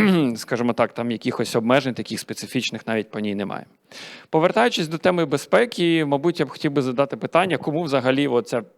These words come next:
платформа Cloudability зацікавила. Можете підняти руки, щоб... Клас, окей. Приходьте,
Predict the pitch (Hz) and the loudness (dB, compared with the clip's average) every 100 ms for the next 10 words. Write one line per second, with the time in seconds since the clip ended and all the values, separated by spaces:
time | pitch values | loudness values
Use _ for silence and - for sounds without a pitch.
0 | - 127 - 139 131 113 107 95 127 120 | -4 -2 4 4 4 2 0 -2 0 2
1 | 117 107 123 127 - 113 107 107 _ - | 2 0 -2 -2 -4 -4 -4 -6 _ -12
2 | 107 107 117 - 107 98 95 95 - _ | -10 -2 -2 -2 -4 -4 -2 -4 -6 _
3 | 120 117 165 - 104 101 - 117 - - | -16 -14 -14 -12 -8 -8 -8 -12 -14 -16
4 | 113 _ - _ _ _ _ _ 131 120 | -16 _ -20 _ _ _ _ _ 0 0
5 | - - - 135 - 120 120 110 _ - | 0 -14 -6 -6 -4 -4 -4 -6 _ -20
6 | - - - - 151 160 170 180 - 165 | -20 -20 -20 -6 0 2 4 2 2 0